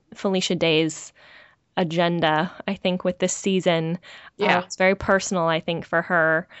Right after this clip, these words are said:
Speaker 1: Um, and, uh, it, w-, which is commented in some of the behind-the-scenes videos. But t-, it, Tink's storyline is an interesting balance to that, counterbalance to that, because it is the social media that starts to bring her down.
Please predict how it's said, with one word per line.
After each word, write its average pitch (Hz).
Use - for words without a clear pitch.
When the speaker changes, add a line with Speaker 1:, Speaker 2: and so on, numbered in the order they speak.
Speaker 1:
Um, 170
and, 190
uh, -
it, 196
w-, 185
which 190
is 180
commented 175
in 165
some 160
of 160
the 156
behind-the-scenes 160
videos. 156
But 175
t-, 247
it, 208
Tink's -
storyline 233
is 175
an 185
interesting 190
balance 190
to 190
that, 156
counterbalance 175
to -
that, 156
because 165
it 196
is 208
the 196
social 190
media 220
that 160
starts 170
to 190
bring 165
her 165
down. 160